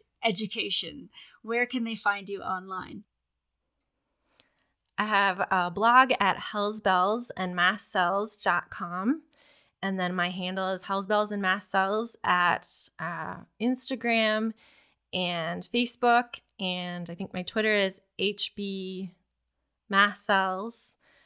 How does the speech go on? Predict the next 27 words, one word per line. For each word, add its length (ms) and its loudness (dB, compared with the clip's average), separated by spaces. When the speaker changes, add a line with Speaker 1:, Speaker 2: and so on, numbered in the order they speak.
Speaker 2:
I'm 240 -6
everywhere, 680 6
and 420 2
I'd 280 2
love 480 2
to 260 -4
connect 800 -2
and 600 -6
laugh 380 6
with 240 -4
you. 260 -2
Speaker 1:
That's 280 -2
awesome. 600 -2
Kia, 540 0
thank 220 2
you 100 4
for 160 4
sharing 400 0
your 100 -8
story 640 -4
and 120 -8
insights 540 -2
with 120 -8
so 600 2
much 380 -6
openness. 800 -6
And 500 -12